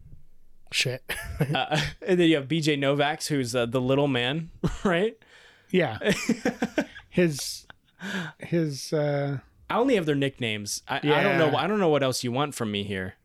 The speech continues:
Speaker 1: We'll take what we can get.
Speaker 3: Yudovich. Yudovich.
Speaker 2: Yudovich.
Speaker 1: Yudovich.
Speaker 2: Um, uh, there's Hugo,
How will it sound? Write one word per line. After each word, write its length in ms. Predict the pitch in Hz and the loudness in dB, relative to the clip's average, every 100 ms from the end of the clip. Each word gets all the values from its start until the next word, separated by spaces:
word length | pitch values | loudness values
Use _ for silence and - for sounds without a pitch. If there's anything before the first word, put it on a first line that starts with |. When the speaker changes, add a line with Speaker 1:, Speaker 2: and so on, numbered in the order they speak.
| - | -4
Speaker 1:
We'll 160 | 190 185 | 2 2
take 220 | - 208 | 4 2
what 60 | 175 | 2
we 80 | 165 | 2
can 140 | 160 | 2
get. 200 | 151 147 | 4 4
Speaker 3:
Yudovich. 720 | 190 202 156 135 - - - - _ _ - | 4 4 2 0 -4 -6 -6 -10 _ _ 0
Yudovich. 640 | 165 139 113 107 107 - 170 | 2 4 2 2 0 0 4
Speaker 2:
Yudovich. 0 | |
Speaker 1:
Yudovich. 600 | 160 151 143 117 110 107 | 6 6 4 4 0 -2
Speaker 2:
Um, 120 | 107 - _ _ _ _ _ _ _ _ _ _ | -8 -16 _ _ _ _ _ _ _ _ _ _
uh, 120 | 131 135 | -2 0
there's 240 | 143 - | -2 -2
Hugo, 680 | - 170 175 196 233 269 | -2 0 2 2 2 0